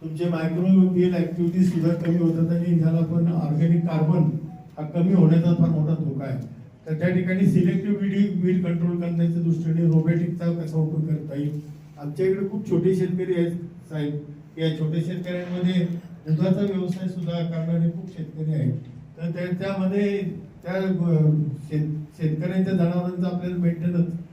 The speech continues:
कसं करता येईल या दृष्टिकोनातनं आपण सगळं जण करतोय. आणि आज आपण या ठिकाणी सादरीकरण पाहण्याकरता आलात म्हणून मी कृषी विज्ञान केंद्राचे आमचे सर्व सहकारी, आमचे सर्व कार्यकारी मंडळाच्या वतीने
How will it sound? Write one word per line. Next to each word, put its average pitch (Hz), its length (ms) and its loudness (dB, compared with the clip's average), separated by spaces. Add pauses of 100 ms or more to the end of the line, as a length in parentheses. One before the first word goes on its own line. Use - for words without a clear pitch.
(240)
कसं 175 160 -4
करता 165 340 -4
येईल 160 140 2
या 156 80 4
दृष्टिकोनातनं 170 880 2 (500)
आपण 156 220 2
सगळं 160 380 2
जण 160 240 4
करतोय. 165 500 -2 (500)
आणि 156 160 0
आज 160 220 2
आपण 165 340 6 (640)
या 147 100 -2
ठिकाणी 165 540 2
सादरीकरण 165 840 0 (120)
पाहण्याकरता 156 680 -2
आलात 151 320 -2 (520)
म्हणून 160 220 0
मी 180 280 2 (260)
कृषी 151 220 -6
विज्ञान 170 260 2
केंद्राचे 165 420 -2
आमचे 160 220 0
सर्व 175 300 0
सहकारी, 156 600 0 (280)
आमचे 151 220 -2
सर्व 156 240 2
कार्यकारी 170 520 0
मंडळाच्या 165 640 2
वतीने 160 580 -2